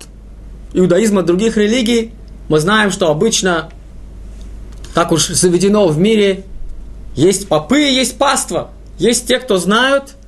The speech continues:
и есть те, кто должны слушать. Но наши мудрецы говорят нам по-другому. Каждый еврей должен стремиться познать Творца, каждый еврей должен стремиться изучать Тору.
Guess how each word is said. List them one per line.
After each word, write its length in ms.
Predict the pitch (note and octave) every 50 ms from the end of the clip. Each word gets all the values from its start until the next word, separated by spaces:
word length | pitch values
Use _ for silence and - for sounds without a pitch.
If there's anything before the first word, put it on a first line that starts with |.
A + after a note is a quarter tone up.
| - - - -
и 60 | - G#3
есть 280 | A#3+ C#4+ D4 C#4+ C#4+
те, 100 | C#4+ C#4+
кто 120 | - - B3
должны 220 | B3 A#3 B3 C4
слушать. 500 | - - C#4+ D4+ C#4+ B3 G#3+ - - - - - - - - - - - - - - - - - - -
Но 440 | D#3+ F#3 A3 A3+ A#3 A3+ - - - - - - - - - - - - - - -
наши 240 | - G#3+ A#3 A3+ C4
мудрецы 380 | B3 B3+ B3 B3+ B3 - - C4+
говорят 320 | A3+ A#3+ A#3+ B3+ C4 C4
нам 100 | B3 A3+
по-другому. 640 | - A#3+ G#3 A#3 A#3 A3+ C#4 C#4+ C4+ G#3 - - - - - - - - - - - - - - - - - -
Каждый 400 | - G#3+ B3+ C#4+ B3+ C#4+ C4+ B3+
еврей 300 | B3+ A#3 B3 C4+ C4+ A#3+
должен 240 | G#3+ A#3 A3+ A3+
стремиться 480 | A3 - - G3+ G3+ G#3 A#3+ A3+ - A#3
познать 440 | A3+ - F#3 E3+ F3 F#3 G3 G3 F#3+
Творца, 380 | G3 F#3+ F3+ F3+ - G3 F3 C#3+
каждый 340 | - F#3 F#3+ F#3+ D#3 F3+ F#3
еврей 200 | F3 F#3+ G3 F#3+
должен 240 | F3 F3+ F3 F#3
стремиться 480 | F3+ - - E3 D#3+ F3+ G#3 G3 - -
изучать 420 | F3+ F3 F3+ F3+ - F#3+ F3+ F3+ -
Тору. 280 | G3 G3 F#3+ D3+ -